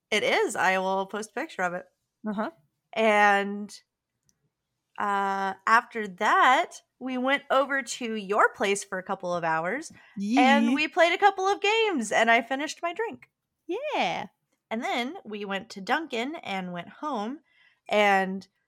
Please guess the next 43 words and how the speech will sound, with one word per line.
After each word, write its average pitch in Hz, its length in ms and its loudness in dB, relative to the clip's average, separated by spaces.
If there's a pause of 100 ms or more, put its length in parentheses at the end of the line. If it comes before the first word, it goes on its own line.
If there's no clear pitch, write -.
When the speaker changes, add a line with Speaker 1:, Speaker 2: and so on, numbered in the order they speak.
(100)
Speaker 1:
by 196 120 0
the 202 60 -4
time 302 200 -4
I 247 100 0
got 190 200 -2
home, 254 260 -4
I 262 60 -4
realized 262 540 -4
that 190 200 -6
hot 320 220 -2
chalky 330 520 -2
and, 202 500 -2 (480)
um, 180 500 0 (240)
seltzers 311 440 0
don't 320 180 4
mix. - 440 2 (800)
Speaker 2:
Yeah. 214 560 8 (260)
Speaker 1:
Yeah, 214 160 6
that 233 180 6
upset 247 260 0
my 214 100 2
stomach 214 380 0
a 180 60 2
lot. 180 540 4 (380)
So 214 140 -2
you 262 100 0
know 311 120 6
Speaker 2:
Mm. 349 40 6
Speaker 1:
how 349 80 8
you 330 120 2
have 302 120 2
that 247 140 4
acid 214 340 4
reflux 214 460 -2
thing, 220 420 -2
and 185 260 -4
you 196 60 -6
have 220 80 -8
to, 233 80 -8
like, 196 160 -2
sit - 300 -6
yourself 202 440 -2
up 185 300 0